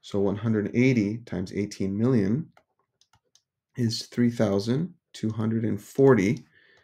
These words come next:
million. Divide by two, 'cause it's a triangle. And so that's gonna equal one thousand six hundred and twenty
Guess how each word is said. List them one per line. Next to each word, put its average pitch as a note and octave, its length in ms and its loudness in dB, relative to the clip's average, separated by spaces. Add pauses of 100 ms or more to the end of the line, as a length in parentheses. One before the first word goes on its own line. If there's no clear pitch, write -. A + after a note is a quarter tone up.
(560)
million. G#2+ 540 -6 (1900)
Divide G2 400 -2
by F2+ 140 -2
two, D#3+ 260 -2
'cause G#2+ 220 -6
it's F#2+ 160 -8
a - 20 -6
triangle. A#2+ 640 0 (480)
And A2 100 -14
so G2+ 140 -8
that's B2 260 -2
gonna F#2+ 300 -2
equal C3 720 -4 (2500)
one G2+ 220 -6
thousand G#2+ 560 -4 (1700)
six - 260 -10
hundred G#2 280 -4
and F#2+ 120 -6
twenty A#2 640 -4